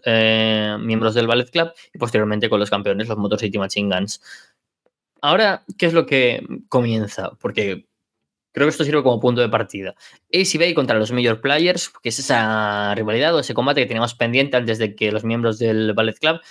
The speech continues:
se marcharan a la Super Junior Tag League. Creo que previsiblemente nos dejarán posteriormente el combate ya entre el Ballet Club contra Motor City Machine Guns, que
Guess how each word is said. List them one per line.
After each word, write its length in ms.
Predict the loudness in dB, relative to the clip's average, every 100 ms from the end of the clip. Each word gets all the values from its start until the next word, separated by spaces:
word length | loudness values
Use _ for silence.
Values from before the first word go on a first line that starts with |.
| -20
se 140 | -6 -2
marcharan 420 | 0 2 2 2
a 40 |
la 60 | 0
Super 220 | 0 0
Junior 320 | 0 0 0
Tag 160 | -2 -2
League. 280 | -2 -4 -6 _ -20 -4
Creo 160 | -2
que 140 | -2 -6
previsiblemente 680 | -2 -2 0 0 2 0 0
nos 120 | -2
dejarán 440 | -2 -2 -2 -4 _ -10
posteriormente 640 | -8 -2 0 0 0 0
el 100 | 0
combate 340 | 0 0 0
ya 200 | 0 -2 -4
entre 460 | -10 -4 -2 -2 -4 _ -6
el 160 | -2 2
Ballet 260 | 2 0
Club 240 | -2 -4 -2
contra 240 | -4 -4
Motor 220 | -4 -6
City 180 | -6 -4
Machine 320 | -4 -4 -4
Guns, 160 | -4 -2
que 300 | -4 -4